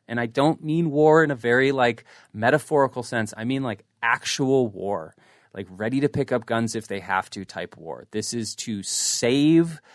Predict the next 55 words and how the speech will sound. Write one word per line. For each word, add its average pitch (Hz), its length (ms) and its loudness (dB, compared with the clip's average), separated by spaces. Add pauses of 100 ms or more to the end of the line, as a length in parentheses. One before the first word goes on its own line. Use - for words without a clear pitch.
(240)
from 117 580 2
the 110 240 -2
worst 107 540 -2
possible 131 380 -2
thing 117 180 -2
you 110 140 -2
can 104 140 -10
think 98 240 -10
of. - 160 -10
And, - 180 -14
you 110 80 -14
know, 85 100 -16
they've 98 260 -6
got 117 180 2
religious 120 360 -6
language 104 340 -4
for 101 140 -6
that. 92 280 -4
But, 113 120 -8
like, 117 260 -10
I 175 120 2
think 277 160 0
we 302 100 4
actually 185 380 0
intuitively 143 560 -2
can 113 160 -10
understand 101 600 -10
that. - 220 -20
I 113 120 -6
think 160 160 -4
the 165 80 0
way 147 160 6
some 123 220 -2
of 131 100 2
us 127 160 0
talk 120 220 2
about 104 240 -4
democracy, 139 760 -4 (300)
I 107 80 -6
think 110 160 -6
the 113 80 -8
way 110 120 0
some 107 220 -8
of 101 80 -10
us 107 140 -10
talk - 280 -8
about, 101 400 -2
like, 90 320 -12 (540)
uh, 76 220 -12
liberal 120 500 0
free 117 220 -4
speech, - 640 -2
right? 117 160 2
Like, 110 200 -6
we, 160 420 -2